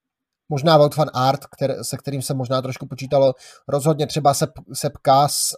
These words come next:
a Steven Kruijswijk, Primož Roglič, který už v závodě ani není, takže Jumbo se to úplně rozpadlo a teď to vypadá, že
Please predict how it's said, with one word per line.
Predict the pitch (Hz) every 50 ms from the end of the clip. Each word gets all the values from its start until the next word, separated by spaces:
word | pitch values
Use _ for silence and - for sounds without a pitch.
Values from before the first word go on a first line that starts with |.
| - _
a | 123 131 127 123 123 123 120 120 120 120
Steven | 110 - - 156 147 165 156
Kruijswijk, | - 139 143 135 - - 143 135 135 139 139 135 - _ _ _ - - - _ _ _ _ _ _
Primož | 160 160 170 175 170 -
Roglič, | 160 160 147 165 156 -
který | - - 160 151
už | 151
v | 131
závodě | 151 143 143 151 147 156
ani | - 160 160 165
není, | 156 151 151 151 147 151 147 135
takže | - 131 127 120 117 113 147 147 131
Jumbo | 123 139 131 135 131 147
se | 131 - 156
to | 139 160 139
úplně | 139 - 151 151 156 151
rozpadlo | 143 131 - _ 147 147 135 135 131 - -
a | 139 131 131 135 131
teď | 123 - 135 -
to | - 151
vypadá, | 143 139 - 139 135 135 135
že | 131 151 139